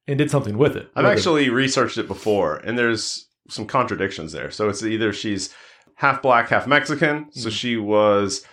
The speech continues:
Speaker 2: you know, she fancied the Mexican army,
Speaker 1: Mm-hmm.
Speaker 2: right? C-, from her roots and her heritage. I've also heard that she was half black, half white.
Speaker 1: Right.
Speaker 2: And then she was taken hostage, 'cause that would be a, you know, a typical type story of she got kidnapped rather than going on her own.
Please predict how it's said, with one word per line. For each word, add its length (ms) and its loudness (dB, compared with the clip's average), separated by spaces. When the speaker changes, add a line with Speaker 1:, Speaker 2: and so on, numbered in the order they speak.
Speaker 2:
you 160 -6
know, 60 -4
she 160 -4
fancied 480 2
the 80 0
Mexican 340 2
army, 420 2
Speaker 1:
Mm-hmm. 200 -6
Speaker 2:
right? 360 2
C-, 60 -6
from 240 0
her 480 0
roots 340 0
and 80 -2
her 120 0
heritage. 480 4
I've 340 -12
also 200 2
heard 180 0
that 60 -8
she 100 -6
was 100 -4
half 180 -6
black, 220 0
half 200 -4
white. 380 4
Speaker 1:
Right. 280 -4
Speaker 2:
And 120 0
then 100 0
she 120 -6
was 120 -6
taken 260 0
hostage, 640 2
'cause 100 -4
that 160 4
would 120 -2
be 100 2
a, 220 0
you 120 -2
know, 260 -6
a 60 -8
typical 300 -4
type 220 -2
story 480 2
of 320 -2
she 160 -4
got 220 0
kidnapped 560 0
rather 260 4
than 220 -2
going 320 2
on 100 0
her 160 2
own. 240 -2